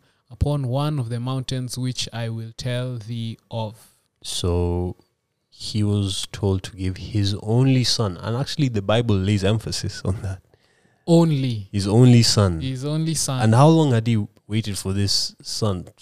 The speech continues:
Speaker 2: Several years, actually. The promise delayed or tarried
Speaker 1: For
Speaker 2: for s-
Speaker 1: decades.
Speaker 2: <laughs> Yes.
Speaker 1: <laughs> He waited for decades.
Speaker 2: Yes.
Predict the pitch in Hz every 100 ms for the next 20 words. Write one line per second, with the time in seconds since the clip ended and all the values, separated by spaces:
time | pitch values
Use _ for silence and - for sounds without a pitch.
0 | - - - 147 143 120 107 117 98 87
1 | 95 - - 87 92 - 123 117 107 -
2 | - - _ _ _ _ _ 127 113 110
3 | 107 117 104 87 90 - 113 98 92 -
4 | - 95 92 151 143 123 117 - 107 110
5 | - 120 - - 117 107 170 147 151 143
6 | 127 - 117 123 110 113 110 - - 110
7 | 107 95 -